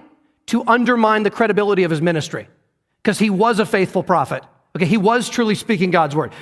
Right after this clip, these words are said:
Jesus does not want the crowd to hear, "Oh, John was doubting. Maybe we shouldn't trust John. We shouldn't trust his message." John's message was ultimately about Jesus. You see, we don't want to undermine John's ministry. He was a faithful prophet of God. So now Jesus defends John. Does that make sense?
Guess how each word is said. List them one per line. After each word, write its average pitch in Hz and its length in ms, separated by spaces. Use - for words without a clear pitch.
Jesus 247 320
does 262 140
not 269 160
want 240 160
the 233 80
crowd 254 460
to 214 40
hear, 202 200
"Oh, 240 120
John 220 360
was 202 160
doubting. 185 440
Maybe 226 260
we 269 120
shouldn't 240 280
trust 196 280
John. 247 380
We 196 80
shouldn't - 260
trust 208 200
his 175 120
message." 254 420
John's 170 320
message 170 260
was 143 140
ultimately 156 320
about 131 240
Jesus. 277 640
You 185 80
see, 240 160
we 233 80
don't 294 100
want 294 80
to 269 60
undermine 233 340
John's 190 240
ministry. 233 340
He 247 140
was 233 240
a 214 60
faithful 226 360
prophet 190 360
of 175 80
God. 226 200
So 220 140
now 277 240
Jesus 226 280
defends 190 520
John. 156 260
Does - 540
that 202 100
make 220 140
sense? 247 320